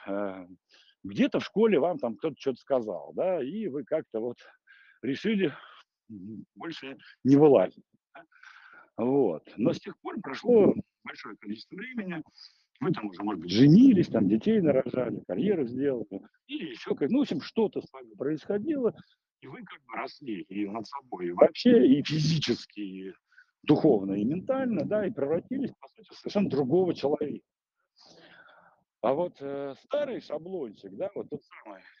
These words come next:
где вас там кто-то обидел, да, это же шаблон другого человека, маленького школьника, школьника Васи, да, так сказать, а вы, Вася, уже взрослый. Вот, и вот ваше состояние, которое сейчас можно назвать стеснением, да,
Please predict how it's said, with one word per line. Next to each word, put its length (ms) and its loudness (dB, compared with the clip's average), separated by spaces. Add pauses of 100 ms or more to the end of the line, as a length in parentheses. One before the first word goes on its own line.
(280)
где 180 -14
вас 180 -14
там 220 -16
кто-то 260 4
обидел, 540 6
да, 60 -2 (640)
это 180 -12
же 180 -8
шаблон 440 2
другого 420 0
человека, 440 -4
маленького 500 -8
школьника, 600 -4 (140)
школьника 540 -4
Васи, 360 -4
да, 180 -2
так 80 -8 (120)
сказать, 220 -18
а 60 -2
вы, 120 0
Вася, 320 0
уже 220 -6
взрослый. 500 -6 (800)
Вот, 420 0
и 60 -8
вот 140 -10
ваше 280 -8
состояние, 1040 -6
которое 360 -4
сейчас 440 -4
можно 280 -4
назвать 360 -2
стеснением, 960 0
да, 300 2